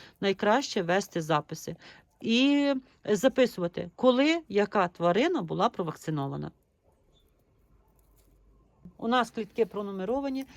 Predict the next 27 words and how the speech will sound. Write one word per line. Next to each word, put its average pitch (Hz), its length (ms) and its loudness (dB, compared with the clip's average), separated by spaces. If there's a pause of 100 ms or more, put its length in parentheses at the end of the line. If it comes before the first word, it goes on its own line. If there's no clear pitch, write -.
(260)
записуємо, 208 1040 -2 (200)
яка 214 300 0
кролиця, 240 520 -4
коли 240 320 -2
привела 175 380 -2
кроленят, 247 600 -4
скільки 254 380 -6
кроленятам, 214 720 -4 (300)
от, 202 340 0 (260)
е, 196 140 -4
коли 262 360 0
вакцинували 233 800 0
кроленят 226 680 -2 (300)
і 294 340 0
коли 247 420 0
пускаємо 247 640 0
ту 254 220 -6
чи 240 140 -8
іншу 233 360 -4
кролицю 220 540 -4
до 196 180 -4
кроля. 185 420 -4 (320)
І - 100 -6
тоді 247 300 -4
буде 226 200 -2
чітко 254 360 -2
видно, 175 440 -2